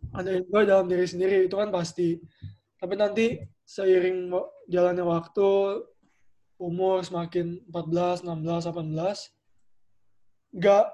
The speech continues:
nggak semua orang yang startnya enjoy, bisa enjoy lagi sampai umur delapan belas. Karena di umur tersebut, kita tuh bakal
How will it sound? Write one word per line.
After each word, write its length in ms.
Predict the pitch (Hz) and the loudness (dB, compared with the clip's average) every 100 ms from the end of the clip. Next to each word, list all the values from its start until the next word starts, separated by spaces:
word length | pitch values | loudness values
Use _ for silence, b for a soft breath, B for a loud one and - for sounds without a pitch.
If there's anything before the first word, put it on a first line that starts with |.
| - | -10
nggak 240 | 196 208 208 | 4 4 6
semua 380 | 226 214 214 214 | 2 2 4 6
orang 540 | 202 190 202 240 254 _ 196 | 6 4 0 -2 -12 _ 2
yang 240 | 202 190 | 4 4
startnya 500 | - 208 196 196 196 185 | -2 -2 -2 -2 -8 -6
enjoy, 480 | 175 165 185 226 233 _ _ _ - | -2 0 0 -2 -8 _ _ _ -8
bisa 240 | 185 214 | -2 0
enjoy 320 | 202 196 196 | -2 0 2
lagi 160 | 190 226 | 2 2
sampai 240 | 214 208 | -2 -4
umur 240 | 202 208 202 | -4 -4 -2
delapan 240 | 190 170 | -2 -2
belas. 320 | 170 160 151 _ _ _ _ _ _ _ | -2 -4 -8 _ _ _ _ _ _ _
Karena 480 | - 185 208 247 247 _ _ _ | -6 -4 0 -2 -2 _ _ _
di 380 | 170 214 233 - _ | -6 -6 -6 -14 _
umur 340 | 190 190 190 | -6 -4 -6
tersebut, 680 | 190 - 185 180 175 196 240 - _ _ _ _ _ _ _ _ | -6 -8 -8 -6 -2 0 -2 -8 _ _ _ _ _ _ _ _
kita 320 | - 220 226 | -4 0 2
tuh 120 | 254 | 2
bakal 680 | 196 190 185 214 220 220 | 2 2 4 4 4 2